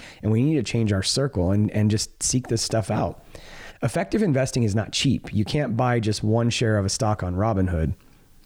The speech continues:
With private placements, qualified investors are typically expected to invest a minimum of ten thousand to a hundred thousand in participating, and they're expected to keep their capital locked up for a minimum of three to five years. Private investing takes time and commitment.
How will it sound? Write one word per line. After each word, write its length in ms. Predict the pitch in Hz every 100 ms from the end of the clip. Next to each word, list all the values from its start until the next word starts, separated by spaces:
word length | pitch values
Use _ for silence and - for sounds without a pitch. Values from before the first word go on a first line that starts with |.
| - - _ - _ _ _ _ -
With 160 | 135
private 320 | - 156 170 -
placements, 640 | 160 135 143 123 - - -
qualified 480 | 135 135 - 143
investors 500 | 147 127 113 - 120
are 80 | 110
typically 440 | 98 127 139 131 117
expected 480 | - 110 - 98
to 140 | - 110
invest 340 | 104 98 -
a 40 | 95
minimum 540 | 117 120 107 101 95 - -
of 160 | 113 101
ten 220 | 147 156
thousand 360 | 127 104 98 101
to 120 | 110
a 40 |
hundred 280 | 104 135 117
thousand 300 | 104 101 104
in 100 | 95
participating, 800 | 98 98 135 - 107 101 98 98 - - - -
and 140 | 123
they're 100 | 117
expected 440 | 104 - 120 123 107
to 60 |
keep 200 | 104 110
their 100 | 110
capital 400 | - 120 - 101
locked 260 | 92 95 107
up 140 | -
for 120 | -
a 40 | 101
minimum 380 | 104 104 101 98
of 120 | 92
three 200 | - 98
to 60 |
five 280 | 95 95 82
years. 380 | 104 95 78 - - - - - - -
Private 300 | 147 185 156
investing 400 | 143 139 135 123
takes 240 | 113 -
time 260 | - 113 107
and 80 |
commitment. 540 | - 127 151 90 -